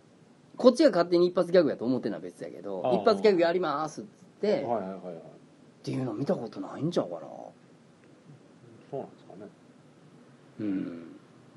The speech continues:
Speaker 1: なんか身内ネタとかのさ、
Speaker 2: はいはいはい。
Speaker 1: 身内が笑えるような話の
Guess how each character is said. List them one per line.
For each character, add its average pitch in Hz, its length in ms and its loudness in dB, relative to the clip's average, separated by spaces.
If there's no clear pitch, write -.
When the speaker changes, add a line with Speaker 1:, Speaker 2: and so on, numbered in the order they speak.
Speaker 1:
な 214 100 4
ん - 20 4
か 160 60 4
身 240 180 8
内 285 200 2
ネ 269 120 6
タ 262 120 6
と 107 100 -2
か 104 100 -4
の 82 100 -14
さ、 92 260 -6
Speaker 2:
は 117 80 -4
い 98 40 -6
は - 60 -12
い - 20 -14
は 90 40 -6
い。 - 20 2
Speaker 1:
身 233 140 8
内 226 600 0
が 190 120 8
笑 196 300 6
え 185 40 0
る 196 80 0
よ 190 140 2
う 160 40 2
な 151 80 0
話 156 400 -2
の 180 240 0